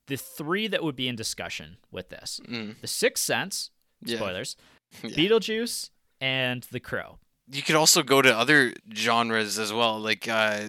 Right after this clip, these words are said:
Speaker 2: Angels in the Outfield. Like, I love,
Speaker 1: Yep.
Speaker 2: I loved Angels in the Outfield, and that's similar time. I wouldn't say this is the best.
Speaker 1: No?
Speaker 2: It's up
Speaker 1: Well, which one would you argue is better then?
Speaker 2: <sighs> They're all for different reasons. So maybe it's the best of, like,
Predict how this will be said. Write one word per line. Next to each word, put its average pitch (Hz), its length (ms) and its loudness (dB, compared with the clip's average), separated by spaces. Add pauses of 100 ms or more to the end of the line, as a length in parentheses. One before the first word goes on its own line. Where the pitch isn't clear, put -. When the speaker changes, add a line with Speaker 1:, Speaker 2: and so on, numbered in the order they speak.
Speaker 2:
Angels 123 380 4
in 120 80 -2
the 113 100 -4
Outfield. 110 640 -4 (300)
Like, 107 160 -8
I - 80 0
love, 123 320 4
Speaker 1:
Yep. - 160 2 (100)
Speaker 2:
I 117 80 4
loved 120 380 4
Angels 110 340 -6
in 104 80 -8
the 107 80 -6
Outfield, 110 480 -8
and 107 120 -10
that's 107 440 -4
similar 107 400 -2
time. 101 400 -10 (400)
I - 80 2
wouldn't 196 220 2
say 139 180 4
this 123 240 0
is 107 100 -4
the 110 100 -8
best. 90 500 -6 (320)
Speaker 1:
No? 139 280 0
Speaker 2:
It's 131 200 2
up 139 100 6
Speaker 1:
Well, 233 100 8
which 285 220 0
one 285 160 4
would 285 80 -8
you 277 140 0
argue 277 260 2
is 135 100 -4
better 101 240 -6
then? 90 260 -10 (220)
Speaker 2:
<sighs> - 80 -6 (1200)
They're 175 280 4
all 190 120 4
for 208 220 0
different 147 560 0
reasons. 110 720 -6
So 131 400 0
maybe 143 340 2
it's - 180 2
the 147 100 2
best 117 420 -2
of, 104 140 -10
like, 107 220 -4